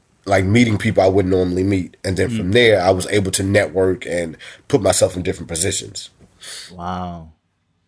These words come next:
Speaker 2: So you went down the rabbit hole as far as, like, learning and applying te-, techniques to your camera and your editing
Speaker 1: Yes.
Speaker 2: work. <clears throat> How did you
Speaker 1: Yes,
Speaker 2: balance the
Speaker 1: yes.
Speaker 2: line between, like, learning and actually applying the information? 'Cause
Speaker 1: Man,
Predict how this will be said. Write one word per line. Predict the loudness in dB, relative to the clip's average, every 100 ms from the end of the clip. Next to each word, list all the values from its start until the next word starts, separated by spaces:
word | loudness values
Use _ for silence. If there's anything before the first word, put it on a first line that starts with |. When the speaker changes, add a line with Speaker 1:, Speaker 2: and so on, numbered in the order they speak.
| _ _ _ -6
Speaker 2:
So | 0
you | 2 4
went | 4
down | 4 4
the | 4
rabbit | 4 4 4
hole | 2 2 2 0 -2
as | -6 -2
far | 2 4
as, | 4 2
like, | 0 0
learning | 0 4 4 4 4 4
and | 2
applying | -2 0 0 0
te-, | 0 0 0
techniques | -2 -2 2 2 2 -2 -2
to | -2
your | -2
camera | -2 -2 0 0 -2 -4 _ -20 -6
and | 0 2
your | 2
editing | 2 2 2
Speaker 1:
Yes. | 2 2 2 -2 0 0 0
Speaker 2:
work. | -2 -4 -18
<clears throat> | -20 -6
How | 0
did | 2
you | 2
Speaker 1:
Yes, | 4
Speaker 2:
balance | 4 4
the | 4
Speaker 1:
yes. | 4
Speaker 2:
line | 4 4 4
between, | 0 -2 0 2
like, | 2 0 -2
learning | 0 4 4 4 2 0 -2
and | -4 -2
actually | -2 0 -2
applying | -4 -6 2 4 4 2 -4
the | -8
information? | -8 -10 -8 -8 -10 -12 -20 _ _ -20 _ -20 -6
'Cause | -4 -2 -2
Speaker 1:
Man, | -2 -2 -2